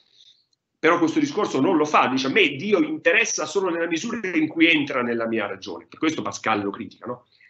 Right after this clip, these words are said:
"A me Dio interessa solo nella misura in cui io ne posso indagare razionalmente le proprietà." No, non è che lo nega, assolutamente, solo che tutto ciò che non è ricondotto a ragione non è compito del filosofo, a differenza di quello che accadeva sia per Tommaso sia per Agostino.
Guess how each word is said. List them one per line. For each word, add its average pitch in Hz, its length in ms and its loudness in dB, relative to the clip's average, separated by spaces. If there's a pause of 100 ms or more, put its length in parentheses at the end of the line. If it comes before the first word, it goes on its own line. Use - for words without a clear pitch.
(360)
"A - 100 -4
me 170 140 6
Dio 196 140 6
interessa 175 540 4
solo 196 280 2
nella 165 140 2
misura 165 260 0
in 143 120 2 (100)
cui 196 600 2 (260)
io 196 200 4
ne 175 140 6
posso 175 400 0
indagare 156 600 4
razionalmente 143 800 -4
le 123 100 0
proprietà." - 460 -12 (120)
No, 117 240 -14 (640)
non 104 160 -4
è 120 40 -2
che 113 100 -4
lo 110 120 0
nega, 104 260 -4
assolutamente, 127 640 -6
solo 202 180 6
che 165 180 4
tutto 269 280 4
ciò - 580 2
che - 120 -2
non 175 160 0
è 185 60 2
ricondotto 196 420 0
a 226 40 0
ragione 254 640 2 (220)
non 151 200 -2
è 160 100 0
compito 120 380 -6
del 107 140 -8
filosofo, - 560 -6
a 110 80 -12
differenza 113 440 -6
di 117 80 -4
quello 104 160 -6
che 104 60 -8
accadeva 101 380 -6
sia 147 200 -2
per 135 140 -4
Tommaso 107 420 -6
sia - 180 -14
per 85 120 -14
Agostino. - 400 -20